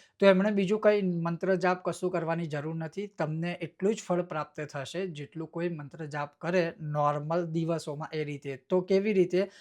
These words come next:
તો અહીંયા લખ્યું છે કે જ્યારે કોઈ સ્ત્રી કે, અ, મતલબ માનો કે કન્યા માસિક પીરિયડમાં છે એટલે માસિક ધર્મમાં છે તો એમણે શું કરવાનું? તીર્થના અંદર એટલે કે નદીમાં જઈને સ્નાન કરવાની જરૂર નથી.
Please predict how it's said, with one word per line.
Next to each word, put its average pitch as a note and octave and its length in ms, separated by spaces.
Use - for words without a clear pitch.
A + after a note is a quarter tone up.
તો F3+ 80
અહીંયા F3 300
લખ્યું F#3 320
છે F3+ 100
કે F3+ 120
જ્યારે C#3+ 420
કોઈ F3+ 260
સ્ત્રી E3 460
કે, D#3+ 420
અ, D3 80
મતલબ D3+ 340
માનો D#3 300
કે D#3 160
કન્યા D3+ 560
માસિક D3+ 460
પીરિયડમાં D#3 500
છે D#3+ 260
એટલે D3+ 140
માસિક D3 460
ધર્મમાં D3+ 480
છે D#3+ 280
તો F#3 100
એમણે F#3 400
શું A#3 200
કરવાનું? E3 540
તીર્થના G#3+ 760
અંદર F#3 440
એટલે E3+ 220
કે G3 100
નદીમાં F#3 640
જઈને F#3 340
સ્નાન G3 320
કરવાની G3 360
જરૂર F3+ 280
નથી. C3+ 380